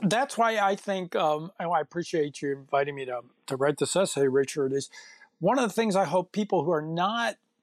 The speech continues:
particularly interested in finance, but are interested in the rule of law, <clears throat> interested in the regulatory state will see here is, um, that in, in finance today in the United States is the apotheosis of the regulatory state,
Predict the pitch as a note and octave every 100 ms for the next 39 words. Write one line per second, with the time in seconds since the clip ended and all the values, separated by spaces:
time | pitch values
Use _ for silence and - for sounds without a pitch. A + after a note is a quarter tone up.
0 | - E3+ F#3+ F#3 E3 D#3+ D3+ - D3 C3
1 | F3 F#3 C#3+ B2 - - - D3 D3+ E3
2 | E3 - D#3+ D3 D3 D3+ C#3 C3 D#3 D#3+
3 | C#3+ C#3 - D#3 F#3+ G#3+ F3 D3 - D#3
4 | D3+ D#3 - D3+ C#3 - - E3 D#3+ -
5 | D3 C3+ C3 _ _ _ - G#3+ A3 C#3
6 | D3+ C#3+ - D#3 D3 D3 C3+ - - _
7 | _ _ F#3 D#3+ D#3 D#3+ - E3 E3+ E3+
8 | F#3+ D#3+ G3+ F#3 F#3+ F3 - - - A3
9 | A#3+ A#3+ A3+ G#3+ - - D3+ E3 E3 D3
10 | D3 C#3+ C3+ - D3 D3 - C3 B2 D3
11 | - - F3+ - D3+ C#3 C#3 - B2+ -
12 | B2 B2+ C3 C3 B2 C#3 A#2+ A#2+ - C3
13 | G2 -